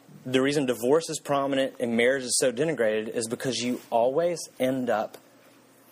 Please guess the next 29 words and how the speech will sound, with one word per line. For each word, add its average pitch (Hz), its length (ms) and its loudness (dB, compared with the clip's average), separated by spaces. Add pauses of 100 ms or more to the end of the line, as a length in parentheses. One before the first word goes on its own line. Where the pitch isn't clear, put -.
(120)
hating 123 380 0
the 104 160 -6
thing 113 180 -2
that 104 100 -6
you 104 140 -4
make 104 260 0
into 104 220 -6
your 92 140 -4
god 87 420 -8 (1200)
when 113 160 0
you 107 160 -2
find 113 240 2
out 110 240 0 (320)
it's - 140 -8
not 98 180 -2
a 92 40 -4
good 82 220 -12
god. 98 320 -10 (1700)
So - 100 0
people 139 300 -2
get 123 160 -4
married 117 340 0
to 139 60 -8
be 117 140 -2
happy. 120 520 -4 (1040)
Marriage 127 400 0
can't 113 240 -4
do 180 160 0
that. 101 400 -8